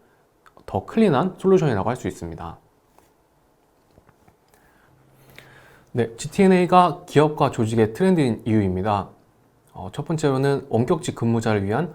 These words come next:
안전한 활용이 가능합니다. 지티엔에이는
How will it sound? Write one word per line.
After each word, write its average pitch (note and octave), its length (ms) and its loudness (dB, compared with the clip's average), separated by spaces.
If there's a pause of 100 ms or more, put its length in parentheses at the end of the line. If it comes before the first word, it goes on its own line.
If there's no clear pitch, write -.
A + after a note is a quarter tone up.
안전한 A2 420 -4
활용이 F#3 320 0
가능합니다. F2 640 -10 (720)
지티엔에이는 A#2 800 -2